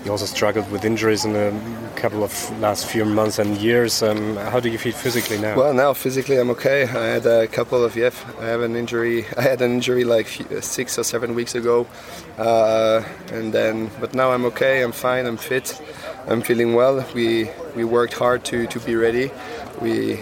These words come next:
Speaker 2: we pushed back the tournament to come once we, once I felt ready, and, uh, and hopefully I cross the finger, but hopefully I can, uh, can play healthy for,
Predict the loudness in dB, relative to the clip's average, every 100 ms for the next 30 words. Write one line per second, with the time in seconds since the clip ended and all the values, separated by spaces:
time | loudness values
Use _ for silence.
0 | -10 -14 -16 -14 -16 -8 -6 -2 0 0
1 | 0 0 0 -2 0 0 2 0 -2 -4
2 | -4 0 0 -2 -6 -2 0 0 -2 -2
3 | 0 0 -2 -2 -2 0 -2 0 -2 2
4 | 0 2 0 0 2 0 0 -4 -14 -14
5 | -14 -10 0 2 2 2 2 6 6 4
6 | -2 -12 -8 -4 0 0 0 -2 0 0
7 | 2 2 2 0 -4 -2 0 0 -2 0
8 | -2 -2 -6 -2 0 0 0 -2 -4 -2
9 | -2